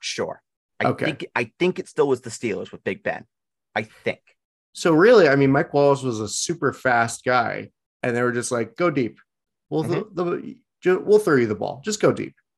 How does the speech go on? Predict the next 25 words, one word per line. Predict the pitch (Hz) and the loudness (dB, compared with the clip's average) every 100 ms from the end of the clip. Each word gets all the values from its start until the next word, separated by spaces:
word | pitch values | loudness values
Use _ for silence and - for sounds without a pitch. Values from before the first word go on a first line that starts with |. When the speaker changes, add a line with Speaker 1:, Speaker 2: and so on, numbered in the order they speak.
| _ - | _ 0
Speaker 1:
That's | 127 143 | 0 0
what | - | -4
Chris | 143 | -2
Olave's | 131 117 104 98 | 2 2 2 -2
role | 95 95 | -6 -10
is. | - _ _ _ _ _ _ - | -16 _ _ _ _ _ _ -4
Speaker 2:
Yeah. | 110 | -2
Speaker 1:
That's | 117 | -2
Chris | 131 117 | -4 -4
Olave's | 110 95 92 | -2 -4 -8
role. | - _ _ | -14 _ _
He | - 170 | -10 -6
had, | 165 156 131 120 _ _ _ _ _ _ _ _ | 0 2 2 -2 _ _ _ _ _ _ _ _
on | 131 151 143 | -2 -2 -2
his | 110 - - | -8 -16 -6
fourteen | 165 214 - 190 190 175 | 0 0 -2 -6 -4 0
targets, | 160 131 - - - - _ _ _ - | 2 2 -2 -16 -18 -20 _ _ _ -12
he | 127 - | -10 -4
averaged | 156 151 117 113 101 - - | 0 2 2 -2 -6 -12 -12
a | 110 | -12
twenty-five | - 139 135 117 131 117 110 | -6 -6 -4 -4 -2 0 0
A | 104 104 | -2 -6
dot. | 90 90 _ _ _ _ _ _ _ _ _ _ _ _ _ - 101 - _ _ _ _ - | -8 -10 _ _ _ _ _ _ _ _ _ _ _ _ _ -12 -10 -10 _ _ _ _ -2
That's | 165 170 - | 0 0 -4
stupid. | - - - 143 117 - | -10 -8 -2 -2 -2 -10